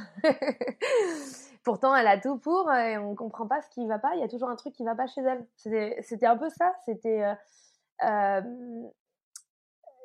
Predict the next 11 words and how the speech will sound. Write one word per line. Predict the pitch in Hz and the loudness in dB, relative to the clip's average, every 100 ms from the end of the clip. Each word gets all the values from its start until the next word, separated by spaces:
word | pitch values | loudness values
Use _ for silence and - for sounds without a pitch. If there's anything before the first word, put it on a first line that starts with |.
| 466 - 370 _ 480 - - - | -18 -18 -20 _ -14 -12 -12 -10
ils, | 240 - | -10 -8
ils | 247 254 254 277 | -6 -4 -2 -4
étaient | 285 | 2
un | 294 | 2
peu | 277 311 | 2 -2
dépités | 302 294 320 392 440 | -4 -6 -4 -4 -2
parce | 277 - | -6 -4
que | 262 240 233 233 233 _ _ _ _ _ - | -2 0 0 -4 -8 _ _ _ _ _ 2
pour | 269 | 4
les | 262 262 | 4 2
gens, | 277 | 2